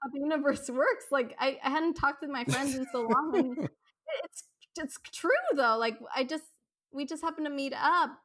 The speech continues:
Speaker 1: and she's just like, "Yeah, I'm just trying this thing." I'm like, "Oh, wow.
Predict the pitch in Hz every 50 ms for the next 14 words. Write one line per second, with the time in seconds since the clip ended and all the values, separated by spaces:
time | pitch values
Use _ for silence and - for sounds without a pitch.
0 | _ _ - 240 247 247 247 240 240 240 240 233 - - - _ - - 277 269
1 | 254 - 277 262 - 262 254 247 - 539 571 539 453 403 381 - - 392 381 370
2 | 370 330 311 - - 349 427 370 269 220 226 226 233 - - 269 330 349 302 233
3 | - - - 247 277 285 214 196 - 226